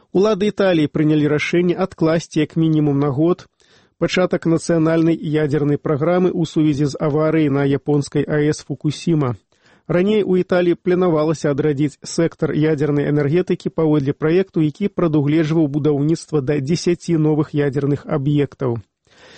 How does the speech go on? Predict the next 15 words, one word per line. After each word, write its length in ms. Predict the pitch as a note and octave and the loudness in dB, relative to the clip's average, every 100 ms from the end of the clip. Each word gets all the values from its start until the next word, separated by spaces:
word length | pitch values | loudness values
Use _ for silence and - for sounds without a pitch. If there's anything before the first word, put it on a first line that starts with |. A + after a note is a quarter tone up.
| - | -10
Італьянская 600 | - F3+ F#3 G3+ G3 - E3+ | -4 0 2 0 -2 0 2
ядзерная 480 | F3 D#3 D#3+ D#3 - | 2 2 0 0 0
праграма 460 | D#3 E3 F#3+ F#3 | -2 0 2 0
была 400 | D3 D#3 D3+ D3 - _ - | 2 2 2 -2 -8 _ -2
прыпынены 580 | F#3+ - F3+ D3+ C3+ | -2 0 2 2 0
ў 140 | C3+ D3+ | 0 -2
тысяча 380 | F3 - - D3+ | -2 -2 -2 0
дзевяцьсот 420 | C#3+ D3 D#3+ D3+ | 0 0 0 0
восемдзесят 540 | C#3+ C#3 D3+ B2 C#3 | 0 0 -2 -2 -6
сёмым 320 | - D3+ C#3 C3 | -2 0 2 2
годзе, 420 | D#3+ F3+ F#3 G3 - | 0 2 0 -2 0
неўзабаве 720 | F#3+ F#3+ D#3 D3 D3 D3+ D#3+ | 0 2 0 0 2 2 0
пасля 360 | D#3+ - D3+ | -2 -2 -2
Чарнобыльскай 760 | - D#3 C#3 C3+ C3 - C#3+ C3+ | 0 0 0 0 -2 -4 -4 -4
катастрофы. 800 | - - C#3 - C#3+ B2+ - A#2 | -6 -6 -6 -4 -4 -2 -4 -10